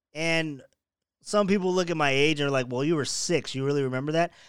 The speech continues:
I do. I don't remember it vividly, but I remember bits and pieces of it. And then as I grew up, as Bonds would go on to break that record just a couple seasons later, they would go back and show highlights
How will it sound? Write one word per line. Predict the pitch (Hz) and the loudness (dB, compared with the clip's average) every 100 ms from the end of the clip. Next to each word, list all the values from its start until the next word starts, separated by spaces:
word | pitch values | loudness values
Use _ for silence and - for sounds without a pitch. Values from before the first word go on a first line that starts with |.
| _ | _
I | 208 247 | -2 0
do. | 180 285 208 | 0 0 0
I | 113 156 | 2 2
don't | 196 226 | 2 0
remember | 196 190 208 196 | 2 2 4 6
it | 175 151 _ _ _ _ | 6 4 _ _ _ _
vividly, | 123 123 180 196 151 127 107 92 95 139 | -12 2 4 6 2 -2 -8 -8 -8 -10
but | 131 170 185 180 | 0 4 4 2
I | 170 | 0
remember | 226 233 247 247 | 2 2 2 0
bits | 196 156 175 - | 0 -2 -4 -4
and | 190 | -8
pieces | - 196 170 135 | -4 -6 -4 -2
of | 123 123 | -2 -2
it. | 147 | -4
And | 147 147 | -4 -2
then | 147 | -2
as | 147 147 143 | 0 0 0
I | 147 131 | 0 -2
grew | 127 135 127 | -4 -2 0
up, | 143 147 143 - _ _ _ _ _ | 2 2 0 -6 _ _ _ _ _
as | 143 139 110 | -2 -2 -4
Bonds | 113 139 165 151 131 131 127 | -4 -2 2 0 0 -6 -8
would | 120 127 120 | -6 -4 -4
go | 127 127 | -4 -2
on | 127 127 127 120 | 0 0 -2 -4
to | 135 117 | -4 -4
break | 123 151 190 | -2 -2 0
that | 147 131 | -2 -2
record | 123 120 127 127 135 _ _ _ _ | -2 -4 -4 -8 -10 _ _ _ _
just | - 165 | -4 -2
a | 143 | 0
couple | 170 165 143 | -2 -2 -4
seasons | 190 156 131 110 | -4 -4 -6 -2
later, | 131 196 123 107 - _ _ _ | 2 4 2 -4 -10 _ _ _
they | 151 | -4
would | 190 165 | -4 -2
go | 202 | -2
back | 170 165 185 | 0 0 0
and | 160 | -4
show | 135 170 | -6 -6
highlights | 127 151 190 156 135 131 | -2 0 2 2 0 -2